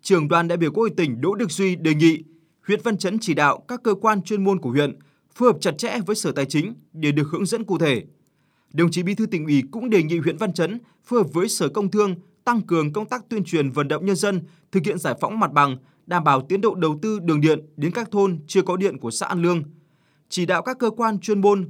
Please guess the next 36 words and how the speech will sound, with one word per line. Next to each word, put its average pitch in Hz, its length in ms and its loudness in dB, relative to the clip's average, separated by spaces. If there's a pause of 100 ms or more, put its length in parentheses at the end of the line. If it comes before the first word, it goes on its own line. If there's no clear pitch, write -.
hướng 196 140 2
dẫn 220 220 -4
các 247 180 -8
trường 151 200 -2
mầm 147 140 -2
non, 196 220 2 (320)
huy 226 160 -4
động 196 200 2
các 254 180 -6
tổ 156 120 -4
chức, 247 180 -10 (140)
các 226 120 -6
nhà 180 100 -4
hảo 127 140 -2
tâm 185 320 -2
tài 156 140 0
trợ 156 160 -4
nguồn 156 200 0
lực, 156 140 2 (360)
hỗ 226 160 0
trợ 233 340 -2 (120)
để 139 120 -4
hợp 143 160 -2
đồng 165 180 2
nhân 196 120 0
viên 185 200 0
nấu 170 100 0
ăn 196 180 0 (180)
đảm 156 240 0
bảo 123 400 0
công 170 180 -6
tác 226 240 -2
chăm 175 160 -4
sóc, 240 260 -2 (220)
nuôi 160 220 4
dưỡng 127 280 -2